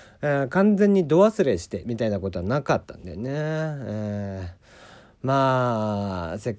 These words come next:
かくね、本人も楽しくお友達と遊んでたんでしょうが、家帰ってきて怒鳴られ。<laughs> 挙句ね、えー、さらにまあ俺にも怒られるってなるとね、ちょっとしんどいだろうしという。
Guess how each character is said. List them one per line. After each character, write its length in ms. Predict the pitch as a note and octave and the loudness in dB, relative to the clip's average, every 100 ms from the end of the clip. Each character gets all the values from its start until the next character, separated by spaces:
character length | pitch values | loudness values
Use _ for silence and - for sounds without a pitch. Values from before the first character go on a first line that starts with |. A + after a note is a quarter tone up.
| _ | _
か 120 | C#3 | -4
く 120 | A#2+ C3 | -4 -4
ね、 680 | D3+ G3+ G#3+ G#3+ G#3+ G3+ F3+ | -2 0 0 0 0 2 2
本 220 | F3+ F3 | 2 2
人 160 | E3 | 0
も 100 | D#3 | -2
楽 260 | D3 E3 F3+ | -2 -2 -2
し 80 | - | 0
く 100 | E3 | 0
お 80 | D3 | 0
友 220 | D#3 D#3 | 0 0
達 240 | E3 - | -2 -2
と 180 | E3+ D#3+ | -2 0
遊 80 | G3+ | 0
ん 80 | F#3 | 0
で 120 | F#3 | 0
た 120 | F3 | 0
ん 60 | C#3 | 0
で 100 | C3+ | -2
し 100 | C3 | -2
ょ 100 | D#3+ | -2
う 40 | |
が、 120 | C#3 B2+ - - - - - | -2 -4 -8 -14 -14 -18 -4
家 280 | C3+ A2 G2 | 2 2 2
帰 120 | C3+ D3+ | 0 0
っ 60 | |
て 300 | C3+ - C#3 | -2 -6 -6
き 80 | B2 | -4
て 220 | - D3+ | -2 -2
怒 160 | G#2+ B2 | 0 -2
鳴 160 | B2+ | -2
ら 140 | C3 D3 | -2 -4
れ。 160 | D3 - - - - - - - - - - - - | -4 -4 -6 -8 -12 -8 -4 0 0 0 -4 -20 -10
<laughs> 460 | F#3 F#3+ F3+ D3+ | -6 -6 -6 -6
挙 300 | C3+ B2+ B2+ | -2 0 0
句 140 | G#2 C3 | -2 0
ね、 280 | F3 D#3 C#3 | 2 0 -2
え 680 | - A#2 A2+ A2 A2 G#2+ G#2 | -6 -4 -4 -4 -6 -4 -4
ー、 340 | E2 E2 D2 | -6 -8 -12
さ 140 | - D#3 | -6 0
ら 80 | E3 | 2
に 80 | |
ま 140 | A2 B2+ | 2 4
あ 60 | |
俺 240 | G#2 A2 B2+ | 4 4 4
に 100 | F3 | 4
も 140 | E3+ | 4
怒 180 | B2 E3 | 4 4
ら 120 | E3 | 4
れ 100 | F#3+ | 4
る 60 | F#3 | 4
っ 40 | C3+ | 2
て 100 | C3 | -2
な 120 | D3+ | -4
る 80 | C3+ | -4
と 120 | A2+ | -4
ね、 160 | C#3+ | -4
ち 80 | D3+ | -4
ょ 40 | E3 | -6
っ 20 | |
と 80 | A#2+ | -6
し 160 | - | -6
ん 120 | B2+ C#3 | -4 -2
ど 120 | F#3 | 0
い 60 | |
だ 100 | C3+ | 0
ろ 100 | A2 | 0
う 80 | G#2+ | -2
し 200 | G2 G#2+ | -4 -8
と 140 | G2+ G2 | -6 -4
い 280 | G2+ G2 | -2 -4
う。 80 | F#2 | -6